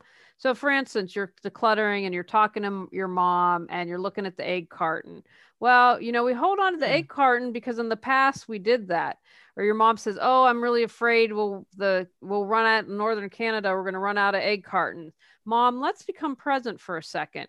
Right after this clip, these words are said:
Speaker 1: Right now in this moment, do we
Speaker 2: Hmm.
Speaker 1: have everything we need? Yes. Right now in this moment, do we need this stack of egg cartons? No. Okay, then because we're in the present moment, can we let this go? And when you become present, that helps you clear your clutter, not only your mental clutter, but also your physical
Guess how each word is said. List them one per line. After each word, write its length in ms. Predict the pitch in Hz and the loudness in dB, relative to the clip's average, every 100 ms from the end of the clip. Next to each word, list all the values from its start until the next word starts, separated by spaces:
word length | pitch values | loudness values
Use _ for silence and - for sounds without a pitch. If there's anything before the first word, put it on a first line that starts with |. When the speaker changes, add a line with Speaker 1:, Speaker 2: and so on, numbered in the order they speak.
| _ | _
Speaker 1:
Right 320 | 185 220 339 | -2 0 0
now 260 | 262 254 247 | -2 0 0
in 60 | 233 | -2
this 220 | 214 - | -6 -6
moment, 560 | 202 190 170 185 175 | -4 -4 -6 -8 -6
do 60 | 196 | -2
we 80 | 208 | -2
Speaker 2:
Hmm. 60 | 208 | 0
Speaker 1:
have 200 | 220 202 | 0 0
everything 480 | 214 233 226 233 220 | -2 -2 -4 -6 -4
we 80 | 214 | -6
need? 320 | 196 170 - _ _ _ - | -6 -6 -12 _ _ _ -6
Yes. 420 | 202 185 160 - _ _ | 0 0 -2 -14 _ _
Right 240 | 208 302 | -2 0
now 220 | 294 277 | 0 0
in 60 | 269 | 0
this 180 | 247 - | -4 -6
moment, 440 | 226 220 208 190 | -4 -2 -4 -6
do 100 | 196 | -6
we 140 | 196 208 | -4 -4
need 160 | 208 | -4
this 160 | 190 190 | -6 -10
stack 340 | - 190 185 | -2 -2 0
of 120 | 190 104 | -4 -2
egg 240 | 180 175 | -2 -2
cartons? 440 | - 165 - 156 - | -2 -2 -2 -8 -4
No. 360 | 180 165 156 - | -2 0 -2 -6
Okay, 300 | 190 214 190 | -4 -4 -2
then 220 | 180 175 - | -4 -6 -8
because 400 | 175 240 240 214 | -4 -2 -4 -4
we're 140 | 180 | -6
in 160 | 208 247 | -6 -6
the 80 | |
present 380 | 240 247 220 196 | -6 -4 -4 -4
moment, 380 | 190 185 185 - _ _ _ _ | -6 -6 -6 -10 _ _ _ _
can 200 | 202 185 | -6 -4
we 120 | 185 | -4
let 260 | 185 175 | -4 -4
this 160 | 185 - | -8 -10
go? 400 | - 285 190 165 | -2 0 0 -2
And 180 | 175 190 | -8 -6
when 140 | 196 | -6
you 80 | 196 | -6
become 380 | 190 180 202 190 | -10 -10 -10 -10
present, 600 | - - 330 240 185 175 _ | -8 -2 0 0 -6 -8 _
that 200 | 180 180 | -6 -4
helps 260 | 190 175 - | -4 -6 -10
you 80 | 175 _ | -18 _
clear 280 | - 196 185 | -8 -4 -4
your 100 | 180 | -6
clutter, 280 | - 190 180 | -2 -2 0
not 160 | 190 | -2
only 160 | 233 214 | -2 -2
your 60 | |
mental 340 | 180 220 - 285 | -2 -4 -4 -10
clutter, 320 | - 170 165 | -6 -4 -4
but 120 | 165 | -6
also 280 | 175 175 - | -6 -6 -4
your 100 | 170 | -6
physical 640 | - 190 175 175 165 160 | -4 -6 -6 -8 -6 -6